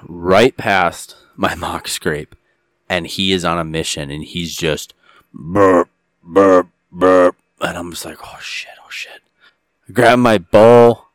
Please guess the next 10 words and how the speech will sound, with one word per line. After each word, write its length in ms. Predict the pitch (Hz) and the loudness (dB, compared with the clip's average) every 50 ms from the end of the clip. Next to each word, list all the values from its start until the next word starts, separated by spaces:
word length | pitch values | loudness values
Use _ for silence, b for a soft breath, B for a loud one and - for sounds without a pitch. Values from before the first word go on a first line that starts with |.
| _ _ _ _ _ _ | _ _ _ _ _ _
He's, 680 | - - - 110 107 101 98 95 98 90 87 - - - _ _ _ _ _ _ _ _ _ | -12 -6 -2 0 0 2 2 0 0 -2 -6 -12 -14 -14 _ _ _ _ _ _ _ _ _
at 140 | - 98 - | -4 -2 0
this 220 | - 120 120 113 - | 2 2 2 0 -2
point, 600 | - - - 117 113 110 104 101 101 - - _ _ _ _ _ _ _ _ _ _ _ - | -6 -6 -2 0 0 2 0 0 -4 -6 -12 _ _ _ _ _ _ _ _ _ _ _ -2
there's 220 | 101 104 101 - | 0 0 0 -2
a 60 | 95 | -6
tree 440 | - - - - 127 120 117 113 107 | -8 -8 -4 0 2 2 4 4 4
at 140 | 95 90 - | 2 2 0
twelve 280 | - - 98 98 98 92 | -2 0 2 2 2 2
o'clock. 480 | 95 - - - 87 82 80 82 - | 2 0 0 -2 0 0 0 -2 -6